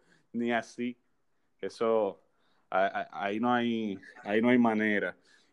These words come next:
Eh, bueno, señores, eh, Gilberto, y este ha sido un programa muy interesante, pero desafortunadamente,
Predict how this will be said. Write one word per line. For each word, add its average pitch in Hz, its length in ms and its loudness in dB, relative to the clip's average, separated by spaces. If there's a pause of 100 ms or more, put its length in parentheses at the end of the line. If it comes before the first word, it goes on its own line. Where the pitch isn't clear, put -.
Eh, 110 680 2 (540)
bueno, 147 340 0
señores, 147 600 -2 (840)
eh, 92 280 -6
Gilberto, 101 880 2
y 85 340 -10 (360)
este 95 240 -4
ha 104 60 0
sido 104 260 -2
un 104 120 -6
programa 104 340 0
muy 101 160 -4
interesante, 101 640 -2
pero 87 440 -6 (680)
desafortunadamente, 95 1700 2